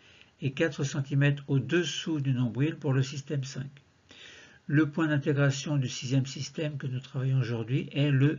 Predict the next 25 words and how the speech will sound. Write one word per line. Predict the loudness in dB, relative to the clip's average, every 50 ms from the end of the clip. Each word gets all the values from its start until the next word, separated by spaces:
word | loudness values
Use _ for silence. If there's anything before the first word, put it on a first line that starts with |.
| -4 -4
nombril. | 0 2 4 4 2 2 -2 -4 -6 -6 -10 -12 -18 _ _ _ _ _ _ _ _ _ _ _ _ -20 -20 -20 -20 _ _ _ _ _ _ _ _ _ _ _ _ _ _ _ _ _ _ _ _ _ _ _ _ _ 4
Alors, | 8 8 8 8
quelles | 6 2 0 0
sont | 0 0 0
les | 0 2 2
indications | 0 0 0 0 0 0 0 0 -2 -4 -4
utiles | -2 -2 -2 -2 0 0 0 0 0 -2 -4 -4
qui | -4 -4
pourraient | -4 -4 -2 0 2 4 4 2 2 0 -4 -12 -20 -14 -6
nous | -2 -2 0 0
concerner ? | 0 -2 -4 -4 -2 -2 -2 -2 -2 -4 -6 -12 -14 _ _ _ _ _
Elles | -2 0 0 0
sont | 0 -2 -4 -4 -4
très | -4 -6 -4 -2 0
nombreuses, | 2 2 2 2 0 2 2 2 2 2 0 -4 -6
j'en | -4 -2 -2 0
ai | -2
sélectionné | -2 -4 -6 -6 -6 -6 -4 -4 -2 -2 0 0 0
quelques-unes | -2 -2 -4 -4 -2 -2 -4 -2 -2 -2 -4 -4 -4
qui | -6 -8 -8
me | -6
paraissaient | -4 -4 -4 -2 -4 -4 -4 -6 -6 -6 -6 -10 _ _ -6
les | -2 -2 -2
plus | -2 -2 -2 0 0
importantes. | 0 0 -2 -8 -10 -12 -18